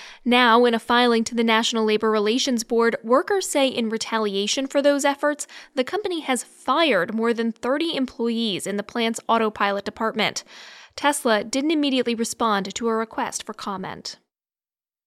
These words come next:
The founder of the Wall Street Bets subreddit is suing the platform. Jamie Rogozinski started Wall Street Bets in twenty twelve. During the pandemic, the community sent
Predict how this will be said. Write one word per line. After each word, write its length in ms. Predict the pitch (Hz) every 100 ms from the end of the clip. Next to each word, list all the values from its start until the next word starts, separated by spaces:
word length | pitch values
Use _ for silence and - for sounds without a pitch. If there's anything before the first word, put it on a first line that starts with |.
| _ -
The 220 | 240 247
founder 420 | - 233 226 254
of 120 | 233
the 80 | 233
Wall 260 | 226 240 277
Street 380 | - 269 254
Bets 260 | - 226 -
subreddit 680 | - - 339 233 196 190 196
is 120 | 247
suing 500 | - - 339 302 214
the 60 | 226
platform. 680 | - 277 247 - 220 190 - _ _ _ _
Jamie 280 | - 240 226
Rogozinski 720 | 220 226 220 208 226 - 233
started 480 | 233 - 247 269 294
Wall 220 | 220 214
Street 340 | 214 - 226 214
Bets 240 | 220 220
in 100 | 247
twenty 360 | 247 - 240 220
twelve. 520 | - 247 247 202 - - - -
During 260 | - 247 220
the 60 |
pandemic, 680 | 214 254 214 214 262 262 240
the 140 | 233 247
community 440 | 262 262 359 330
sent 300 | 294 262 233